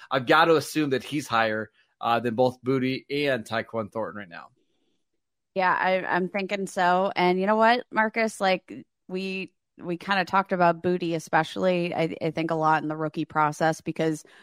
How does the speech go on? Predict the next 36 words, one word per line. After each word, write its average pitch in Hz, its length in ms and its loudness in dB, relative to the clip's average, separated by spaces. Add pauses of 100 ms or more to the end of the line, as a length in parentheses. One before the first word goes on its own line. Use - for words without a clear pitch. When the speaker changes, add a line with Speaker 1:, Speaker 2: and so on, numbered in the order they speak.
(500)
Speaker 2:
you 175 120 2
know, 160 240 4 (160)
prior 202 440 6
to 214 160 2
the 190 180 0
end 180 300 4
of 165 160 0
his, 175 560 -2 (100)
his 170 240 -6
career, 175 440 0
right? 160 300 0
Like, 165 200 -2
a-, 160 360 -2
as 170 160 -4
a 156 60 -8
true 190 260 -6
freshman 175 540 0
at 165 120 -2
L 170 140 0
S 160 180 -4
U, 165 100 0
just - 240 -10
looked 180 360 2 (720)
so 220 480 2
freaking 190 600 -4
good. 160 360 0
And 180 140 0
it 170 100 -2
Speaker 1:
Yeah. 180 60 -2
Speaker 2:
looked 190 220 0
like 190 160 -2
the 190 100 -2
ceiling 180 400 -4
was 170 160 -4
gonna 170 200 -2
be 170 120 -4